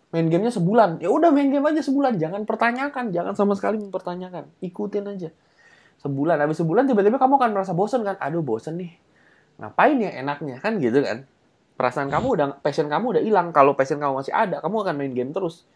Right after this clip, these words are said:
sampai bosen. Begitu bosen, enaknya ngapain ya? Buka Facebook ah. Pada saat kamu buka Facebook, tahu-tahu ada cewek, ting, nongol.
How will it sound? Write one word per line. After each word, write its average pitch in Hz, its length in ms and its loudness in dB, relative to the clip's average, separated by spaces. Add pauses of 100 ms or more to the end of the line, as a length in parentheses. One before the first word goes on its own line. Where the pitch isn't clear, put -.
(100)
sampai - 240 -6
bosen. 175 400 2 (420)
Begitu 143 260 -2
bosen, 143 300 0
enaknya 127 420 -10
ngapain 185 240 -6
ya? 143 160 -10 (240)
Buka 113 240 -6
Facebook 165 380 -4
ah. 214 100 -8 (300)
Pada 135 160 4
saat 175 160 4
kamu 180 180 2
buka 165 160 6
Facebook, 220 380 4
tahu-tahu 175 240 4
ada 196 160 4
cewek, 202 420 4
ting, 294 400 2
nongol. 139 480 -4